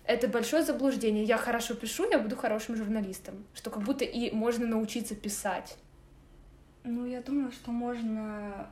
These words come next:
Speaker 2: очень сильно поднять скилл, но если нет какого-то, ну, не хочется говорить талант — это такая спорная вещь, но если нет, так сказать, каких-то писательских наклонностей, человек,
Speaker 1: Ну
Speaker 2: конечно
Speaker 1: да,
Speaker 2: же, не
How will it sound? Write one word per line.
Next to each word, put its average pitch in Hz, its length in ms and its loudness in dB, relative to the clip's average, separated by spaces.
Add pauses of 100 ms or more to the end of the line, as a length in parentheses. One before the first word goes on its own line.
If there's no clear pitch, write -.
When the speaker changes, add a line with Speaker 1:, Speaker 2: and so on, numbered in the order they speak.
Speaker 2:
очень 220 320 -4 (100)
сильно 208 220 -6
поднять 196 320 -10
скилл, 330 340 -2
но 214 180 0
если 208 500 -2
нет 208 320 -4
какого-то, 196 720 -6 (1000)
ну, 262 80 4
не 285 120 10
хочется 370 360 4
говорить 262 420 2
талант — 269 420 4
это 226 240 -2
такая 226 300 4
спорная 233 540 6
вещь, 226 320 4
но 226 60 0
если 226 300 0
нет, 233 200 0
так 214 140 -4
сказать, 208 280 -4
каких-то 202 640 -2 (100)
писательских 214 520 -2
наклонностей, 247 640 0
человек, 262 280 4
Speaker 1:
Ну 294 40 6
Speaker 2:
конечно 240 220 8
Speaker 1:
да, 202 80 -6
Speaker 2:
же, 196 60 -8
не 196 100 -6